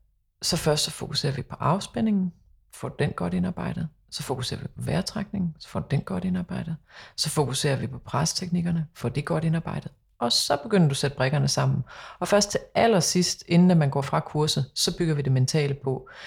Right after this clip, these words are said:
Fordi hvis jeg fyrede alle boldene i hovedet af dig som et udgangspunkt, så kan du ikke holde balancen i det. Og det, som en betinget refleks er jo også, er jo det der med, at det sidder jo i kødet af dig, det sidder i din fysiske hukommelse. Så når du ligesom er det på plads, og det har du efter fire uger,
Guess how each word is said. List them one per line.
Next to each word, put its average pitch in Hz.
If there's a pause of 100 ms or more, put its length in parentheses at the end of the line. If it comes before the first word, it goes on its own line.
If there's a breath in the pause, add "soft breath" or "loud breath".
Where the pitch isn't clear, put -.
(100 loud breath)
Fordi -
hvis 156
jeg 202
fyrede 196
alle 180
boldene 170
i -
hovedet 160
af 143
dig 160
som 156
et 147
udgangspunkt, 156 (200)
så 180
kan -
du 170
ikke 175
holde 165
balancen 151
i 135
det. 151 (520 loud breath)
Og -
det, 196
som 208
en 175
betinget 180
refleks 165
er 151
jo 160
også, 151
er 143
jo 160
det 165
der 160
med, 147
at -
det 143
sidder 196
jo 147
i -
kødet 170
af 123
dig, 147
det 143
sidder 170
i 147
din 139
fysiske 147
hukommelse. 147
Så 156
når 156
du 151
ligesom 190
er 180
det 175
på 180
plads, 156
og -
det 175
har -
du -
efter 131
fire 147
uger, 131